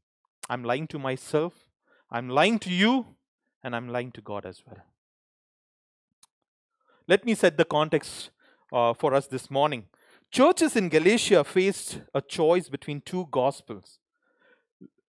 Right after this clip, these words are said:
two ways of living, two ways of thinking.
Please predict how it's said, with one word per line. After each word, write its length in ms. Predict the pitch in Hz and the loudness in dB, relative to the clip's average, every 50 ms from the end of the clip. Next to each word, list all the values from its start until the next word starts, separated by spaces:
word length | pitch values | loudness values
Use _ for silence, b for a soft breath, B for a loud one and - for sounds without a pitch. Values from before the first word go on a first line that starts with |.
| _ _ | _ _
two 180 | - 277 277 294 | 2 4 4 4
ways 280 | 247 247 254 233 180 202 | 4 4 2 4 4 4
of 120 | 175 - | 2 4
living, 380 | 170 165 180 170 156 135 123 113 - | 4 2 2 2 2 -2 -6 -8 -8
two 160 | - 226 247 | -4 -4 -2
ways 300 | 233 175 180 202 196 151 | 2 4 4 4 4 2
of 100 | 165 147 - - | -2 -4 -2 -2
thinking. 440 | - 185 180 185 - 175 135 107 | -2 -2 -2 -4 -6 -8 -8 -8